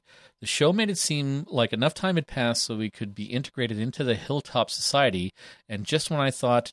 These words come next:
'Do you know what? He seems all right now,' the little weasel once again shows his true colors and what he's really worth. Although not bloody, his death was graphic and made me question exactly what Maggie is turning into."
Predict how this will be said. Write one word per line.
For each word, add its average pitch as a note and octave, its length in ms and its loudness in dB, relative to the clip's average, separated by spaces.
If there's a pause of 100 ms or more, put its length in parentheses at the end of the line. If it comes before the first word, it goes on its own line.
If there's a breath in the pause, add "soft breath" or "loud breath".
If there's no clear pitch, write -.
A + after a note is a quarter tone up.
'Do - 80 -10
you C3 80 2
know F3 120 4
what? F#3+ 240 4
He - 240 -8
seems A3 340 -2
all G#3+ 180 4
right G3+ 260 2
now,' A#2 260 -4 (320 soft breath)
the G#2+ 80 -8
little C3+ 360 0
weasel A#2 460 2 (240)
once E3+ 260 2
again E3 300 2
shows A#2 300 2
his G2+ 120 -4
true F3+ 240 0
colors G#2 640 2
and G#2 260 -2
what G2 160 0
he's F#2+ 240 -8
really G#2 400 0
worth. F#2 400 -2 (600 loud breath)
Although A#2+ 300 4
not C3 360 0 (160)
bloody, A#2 480 4
his B2+ 260 -2
death A#2+ 280 2
was G2+ 120 -6
graphic B2+ 520 2
and A2+ 160 -4
made A2 160 0
me A2+ 100 -4
question - 400 -4
exactly A2+ 540 0
what C3+ 200 -2
Maggie G#2 340 0
is F#2+ 100 -4
turning F#2+ 320 -4
into." E2+ 320 -8